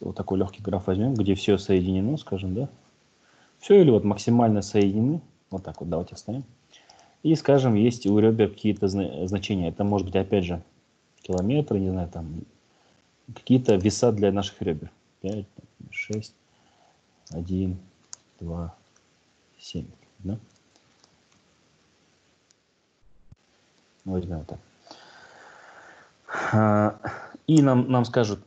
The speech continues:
из этого графа опять составьте spanning tree, только уже минимум spanning tree, чтобы, а, чтобы, чтобы взять именно минимальные,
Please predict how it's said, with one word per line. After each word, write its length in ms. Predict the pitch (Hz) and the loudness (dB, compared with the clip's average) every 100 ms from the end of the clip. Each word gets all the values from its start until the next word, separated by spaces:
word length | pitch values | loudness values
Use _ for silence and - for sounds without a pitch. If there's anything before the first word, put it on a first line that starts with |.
| _ | _
из 180 | 123 120 | -2 2
этого 300 | 151 151 120 | 2 2 2
графа 320 | 120 165 156 | 2 2 2
опять 260 | 120 131 127 | -2 -2 -6
составьте 640 | 113 107 131 143 120 107 - | -8 -2 0 0 0 0 -2
spanning 500 | - - 127 123 113 | -16 0 2 2 0
tree, 140 | 151 156 | -2 0
только 300 | 151 139 131 | 0 2 2
уже 200 | 120 117 | 2 2
минимум 400 | 135 139 113 98 | 2 2 0 -4
spanning 360 | - 95 90 | -6 -8 -8
tree, 160 | - 90 _ | -12 -20 _
чтобы, 440 | - 113 110 104 - _ _ _ _ _ - | -6 -2 0 0 -2 _ _ _ _ _ -18
а, 1300 | 50 50 50 50 50 50 50 50 50 50 50 52 50 - - | -10 -8 -8 -10 -10 -10 -12 -12 -12 -12 -12 -12 -12 -14 -14
чтобы, 600 | - - 110 107 104 98 - _ _ _ _ _ _ _ _ _ _ _ _ _ - - | -8 2 4 4 4 2 -6 _ _ _ _ _ _ _ _ _ _ _ _ _ -20 -20
чтобы 420 | - - 104 95 - | -6 -2 0 0 -2
взять 520 | 104 98 95 127 127 | -6 -4 2 2 2
именно 320 | 117 117 110 | 0 0 0
минимальные, 800 | 107 110 117 113 113 110 98 90 | 2 4 4 4 4 2 0 -4